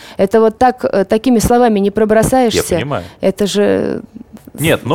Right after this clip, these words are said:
Speaker 1: сложное
Speaker 2: например, вот
Speaker 1: дело.
Speaker 2: раньше там вы считали, что курить — это нормально, а потом бросили курить. Вот что-то типа такого у вас бывало?
Speaker 1: Ну, вот раньше я считала, что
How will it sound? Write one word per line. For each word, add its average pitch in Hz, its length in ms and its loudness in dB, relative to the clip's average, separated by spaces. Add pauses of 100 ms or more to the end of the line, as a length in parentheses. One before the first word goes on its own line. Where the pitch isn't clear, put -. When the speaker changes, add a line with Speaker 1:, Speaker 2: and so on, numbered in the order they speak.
(120)
Speaker 1:
сложное 180 200 2
Speaker 2:
например, 247 320 2
вот 247 160 0
Speaker 1:
дело. 117 140 2
Speaker 2:
раньше 110 800 2
там 92 180 -2
вы 95 80 -4
считали, 92 480 -2
что 85 300 -8
курить — 95 340 -4
это 85 160 -8
нормально, 143 460 0
а - 40 -4
потом 139 240 -8
бросили 98 440 -6
курить. - 300 -12 (880)
Вот 147 220 0
что-то - 320 -2
типа - 220 -12
такого 101 320 -4
у 78 80 -6
вас 82 120 -6
бывало? 139 440 -6
Speaker 1:
Ну, 254 240 0
вот 330 200 0
раньше 311 440 2
я 214 180 4
считала, 226 480 0
что 190 320 -2